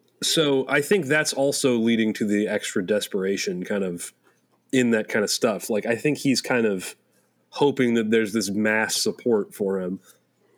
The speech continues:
I don't really, I don't know about all that. I do think, though, just my prediction here is that it's,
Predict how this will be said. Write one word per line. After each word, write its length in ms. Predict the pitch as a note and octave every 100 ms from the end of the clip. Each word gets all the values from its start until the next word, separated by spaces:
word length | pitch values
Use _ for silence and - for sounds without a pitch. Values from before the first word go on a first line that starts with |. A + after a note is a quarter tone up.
| - - _ _ _ _ _ _ _ _ _ _ -
I 100 | G3
don't 100 | A3
really, 280 | G3 D3 C3+
I 100 | D3
don't 140 | B2
know 220 | G#2+ F2+ -
about 260 | A2+ A2+
all 180 | G#2+ G#2+
that. 300 | G2 G2 F#2+ _ _ _ _ _ _ -
I 140 | C#3+
do 220 | C#3 G3
think, 300 | G3+ G3+ F#3
though, 500 | C#3 C3+ B2+ A#2+ B2+ - _ _ _ _ _ _ _ _ _ _ _ _ _ _ _ -
just 260 | A2 F3+ - -
my 300 | C3 C#3 F3+
prediction 800 | F#3 F3 C#3+ B2+ - G2+ G2 G2 _ _ _
here 480 | - A2+ G#2 G2 F#3 - _ _ _ _ _ _ _
is 480 | B2 C3 A2+ - -
that 380 | A#2+ B2+ B2+ A2+ - _ _ _ _ _ _ -
it's, 360 | C#3+ - -